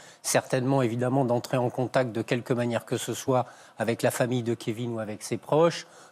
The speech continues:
peut-être aussi une obligation de résidence à domicile, c'est-à-dire de ne pas sortir de chez elle de telle heure à telle heure.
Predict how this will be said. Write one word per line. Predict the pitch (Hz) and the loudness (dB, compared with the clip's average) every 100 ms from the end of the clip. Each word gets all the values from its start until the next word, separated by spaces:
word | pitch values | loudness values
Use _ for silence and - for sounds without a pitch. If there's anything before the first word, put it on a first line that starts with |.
| _ | _
peut-être | 160 143 151 - | 2 4 2 2
aussi | 147 - 156 | 0 2 4
une | 135 | 4
obligation | 120 123 120 - 143 | 2 0 -2 0 0
de | |
résidence | 113 127 120 123 127 123 | 2 0 0 -2 -2 0
à | 127 | 0
domicile, | 113 117 117 - 175 180 | 2 0 -2 0 0 0
c'est-à-dire | - 123 120 | 0 0 0
de | 110 117 | 0 0
ne | |
pas | 113 123 | 2 2
sortir | - 120 - 127 | 2 0 0 0
de | 120 | 2
chez | 117 120 | 0 0
elle | 107 131 127 | 0 0 0
de | 113 | -2
telle | - 117 | -2 -2
heure | 113 104 | -2 -2
à | |
telle | 104 120 131 | -4 -2 2
heure. | 180 | 2